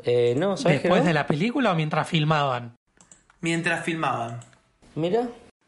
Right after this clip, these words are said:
Speaker 2: Mirá vos.
Speaker 3: Parece que a nuestro amigo Joaquín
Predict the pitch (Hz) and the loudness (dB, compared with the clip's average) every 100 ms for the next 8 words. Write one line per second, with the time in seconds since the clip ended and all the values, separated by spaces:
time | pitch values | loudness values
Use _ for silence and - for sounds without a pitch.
0 | - 180 196 247 160 131 - _ _ _ | -2 2 2 2 -2 -4 -12 _ _ _
1 | - - - - - - - 208 285 247 | -20 -20 -20 -20 -20 -10 -4 -2 -2 -2
2 | 190 180 170 170 170 170 226 208 165 160 | -2 -2 -2 -2 -4 -4 -2 -2 -2 -2
3 | 226 180 156 175 - | -2 -2 -4 -10 -14